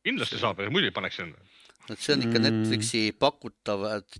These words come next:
Speaker 2: teenus, et, äh, kor-, korjab sealt ja iga reklaami näitamise pealt oma nutsu kokku.
Speaker 3: Mm, no see kõlab, kõlab mõistlikult, sest muidu on need mängud seal ju ainult puhas kulu nende jaoks, eks. Sest nad jah, ega nad ju eraldi raha nende mängude eest ei küsi, et see on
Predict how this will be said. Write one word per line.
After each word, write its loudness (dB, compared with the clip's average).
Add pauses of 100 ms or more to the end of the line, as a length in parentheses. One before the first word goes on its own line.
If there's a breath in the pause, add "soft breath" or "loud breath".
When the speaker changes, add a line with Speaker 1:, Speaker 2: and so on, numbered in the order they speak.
(100)
Speaker 2:
teenus, -4
et, -16
äh, -12 (160)
kor-, -6
korjab -4
sealt -10
ja -6
iga -6
reklaami -6
näitamise -10
pealt -10
oma -6
nutsu -10
kokku. -14 (680 loud breath)
Speaker 3:
Mm, 2 (260)
no 0
see 2
kõlab, 4 (100)
kõlab 6
mõistlikult, -4
sest -12
muidu 4 (220)
on 0
need 0
mängud 0
seal -4
ju 2
ainult 4
puhas 2
kulu 0
nende -8
jaoks, -12
eks. -18 (420 loud breath)
Sest -8
nad 0
jah, 6
ega 4
nad -4
ju 0
eraldi 2
raha 0
nende -6
mängude -8
eest -14
ei -10
küsi, -6
et -10
see -12
on -8